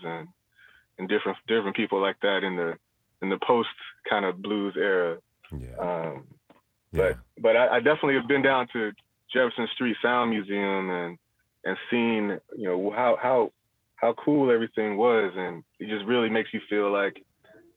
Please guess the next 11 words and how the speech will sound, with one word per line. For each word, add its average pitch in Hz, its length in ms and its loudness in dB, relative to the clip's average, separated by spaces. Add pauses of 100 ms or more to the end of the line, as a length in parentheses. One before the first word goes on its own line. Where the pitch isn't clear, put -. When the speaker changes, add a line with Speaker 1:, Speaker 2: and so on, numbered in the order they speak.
(300)
Speaker 1:
it's 101 140 -2
not 117 180 4
out 117 140 4
of 107 100 2
reach 127 200 -2 (120)
to, 92 220 -2 (100)
to - 80 -12
bring 107 280 -2
those 101 200 0
days 101 240 0
back. 95 260 0